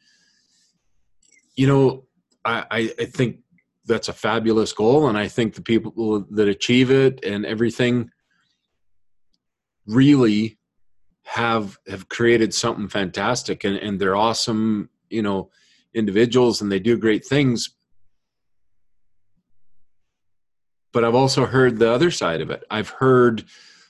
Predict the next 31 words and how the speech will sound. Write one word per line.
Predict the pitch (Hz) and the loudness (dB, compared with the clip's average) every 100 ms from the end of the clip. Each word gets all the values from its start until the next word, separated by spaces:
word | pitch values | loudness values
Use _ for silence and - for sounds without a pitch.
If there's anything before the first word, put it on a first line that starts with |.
| _ | _
that | 104 117 - - _ _ _ _ _ _ _ _ _ _ _ _ - _ - _ _ | 2 2 2 -8 _ _ _ _ _ _ _ _ _ _ _ _ -20 _ -20 _ _
it's | 131 131 | -4 -2
hard | 135 131 123 | 0 0 0
to | |
be | 104 117 | 0 0
there | 110 101 | 2 -2
for | - | -2
the | 95 | -6
family. | - 127 127 117 101 | -4 -4 -2 -2 -2
You're | 92 101 | 0 0
on | 120 117 | 0 0
the | 107 | 2
road | 120 123 117 | 4 6 4
all | 107 98 | 2 0
the | |
time, | 98 - 107 101 | -4 -4 -4 -2
your | 95 95 | -2 -4
team | - 131 123 | -2 0 0
commitments, | 113 113 110 - 98 95 - | -2 -4 -4 -4 -6 -6 -6
and | 104 101 | -4 0
you're, | 104 101 - _ _ _ | 0 0 -4 _ _ _
you're | 107 110 | 2 2
away | 107 120 156 | 4 4 4
from | 135 131 123 123 117 - | 2 0 2 0 -2 -6
your | 117 117 107 | 0 2 2
home | - 139 139 120 | 2 2 4 2
and | 107 | 0
your | 104 | -2
family | 98 131 139 139 120 98 | -2 -2 0 0 0 -2
a | 98 | -6
lot | 95 110 151 - | -2 0 0 -2